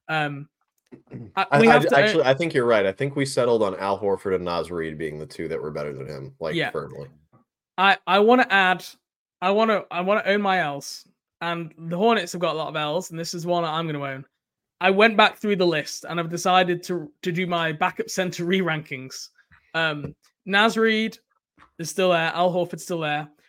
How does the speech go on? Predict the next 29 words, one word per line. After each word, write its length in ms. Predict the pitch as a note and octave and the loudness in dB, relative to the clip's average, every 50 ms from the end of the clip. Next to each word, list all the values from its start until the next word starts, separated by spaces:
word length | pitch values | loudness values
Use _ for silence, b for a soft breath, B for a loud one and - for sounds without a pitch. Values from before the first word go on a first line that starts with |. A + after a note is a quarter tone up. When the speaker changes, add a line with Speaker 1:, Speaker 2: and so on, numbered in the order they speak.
| _ _ - | _ _ 0
Speaker 1:
I 40 | F#3+ | 6
believe 200 | F#3+ A#3 A#3+ G#3+ | 6 6 8 6
we 60 | B3 | 4
had 100 | B3+ G#3 | 4 4
Rob 280 | G3 G#3 A3 G#3+ F#3 | 4 4 4 4 4
Williams 400 | F3+ G3 F#3+ F#3+ F3 D#3+ D#3 D3 | 4 2 2 2 0 -2 -4 -6
actually 400 | D#3 C#3+ - - - E3 D3 C#3+ | -10 -10 -12 -12 -12 -10 -10 -8
there 240 | C#3 C#3 D3 C#3+ C#3 | -6 -6 -6 -6 -6
as 140 | C#3 - - | -8 -8 -6
well, 260 | D3+ D3 C3+ C3 C3 - | -6 -6 -6 -6 -6 -4
who 200 | E3+ E3+ E3+ - | -4 -4 -4 -4
I 80 | - E3 | -2 2
know 100 | - - | 6 6
Speaker 2:
Oh, 80 | D3 C#3+ | 8 8
Speaker 1:
he's 80 | C3+ A#2+ | 6 6
injured 160 | - - - | 4 2 2
Speaker 2:
yes. 120 | - E3 E3 | 0 0 -4
Speaker 1:
this 180 | E3+ - - | -6 -8 -4
year. 240 | E3+ E3 E3 E3 E3 | -2 0 0 2 0
We're 60 | E3+ | 0
not 140 | F3 E3+ - | -2 -2 -4
gonna 140 | E3+ E3 D3+ | -6 -8 -8
see 220 | - - D#3+ D#3+ | -6 -6 -6 -4
him, 100 | D#3+ D#3+ | -4 -6
but 100 | D#3+ D#3+ | -6 -4
we 80 | D#3 E3+ | -2 -2
had 140 | F3+ E3+ E3+ | -2 -2 -2
Rob 160 | E3 D#3 D#3 | -4 -4 -4
Williams. 380 | D#3 D3 C#3+ C#3+ D3 D3 - | -4 -6 -6 -6 -8 -10 -12